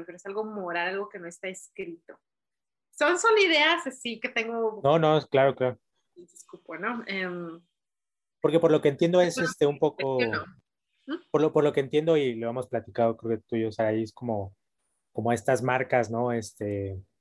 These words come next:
Speaker 2: no sé, Zara, este, Bershka, ¿no? Que a lo mejor se agarran el diseño de un, este, eh, no sé, por ejemplo, de un huipil o de un, este, o de un patrón, este, no sé, una comunidad, ¿no? Y entonces dicen, "Ah, sí,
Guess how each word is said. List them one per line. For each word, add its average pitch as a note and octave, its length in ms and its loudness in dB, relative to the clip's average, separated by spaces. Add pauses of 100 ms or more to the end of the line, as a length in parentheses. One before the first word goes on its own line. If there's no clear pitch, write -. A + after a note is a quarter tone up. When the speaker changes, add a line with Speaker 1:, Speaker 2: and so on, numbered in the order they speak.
(360)
Speaker 2:
no A2 120 -4
sé, G#2 280 -4
Zara, A2+ 720 0
este, G2+ 400 -8
Bershka, G#2 720 -4
¿no? C#3+ 260 -6
Que - 100 -4
a G#2+ 40 0
lo G#2+ 80 -2
mejor G#2 480 -4 (460)
se - 100 -2
agarran A#2+ 320 2
el G#2+ 100 0
diseño A2 460 -4
de G#2 140 -4
un, G#2+ 260 -8
este, G2 580 -12 (800)
eh, G#2 100 -6
no G#2+ 100 -4
sé, G#2+ 180 -4
por G#2+ 140 -6
ejemplo, G#2+ 120 -2
de A2+ 60 0
un A2+ 120 -2
huipil A#2+ 440 2
o A2 100 0
de G2+ 140 -4
un, G#2+ 320 -8
este, G2 720 -8 (540)
o G#2+ 60 -4
de A#2 80 2
un A#2 100 -2
patrón, A#2+ 480 2
este, G2+ 480 -6
no G#2 120 -10
sé, G#2 300 -6
una G#2+ 340 -10
comunidad, G#2+ 760 0
¿no? D3 180 -8
Y B2+ 60 -6
entonces G#2 600 -8 (480)
dicen, B2+ 340 0
"Ah, C3+ 180 2
sí, D3 400 -2